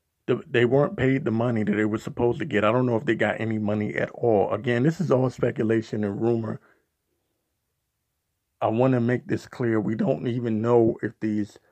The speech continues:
posts are real or if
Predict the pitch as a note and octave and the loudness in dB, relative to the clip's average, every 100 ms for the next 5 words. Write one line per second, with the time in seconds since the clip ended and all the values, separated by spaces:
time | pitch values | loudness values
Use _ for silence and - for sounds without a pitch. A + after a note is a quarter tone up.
0 | _ _ _ - B2 A#2 A2 - - G#2+ | _ _ _ -2 0 0 -2 -10 -4 -2
1 | F#2+ G#2 B2 B2+ B2 B2 - _ _ _ | 0 0 0 2 0 -6 -12 _ _ _
2 | _ _ - - _ - A2+ G#2+ A2 A#2+ | _ _ -20 -20 _ -2 2 4 2 0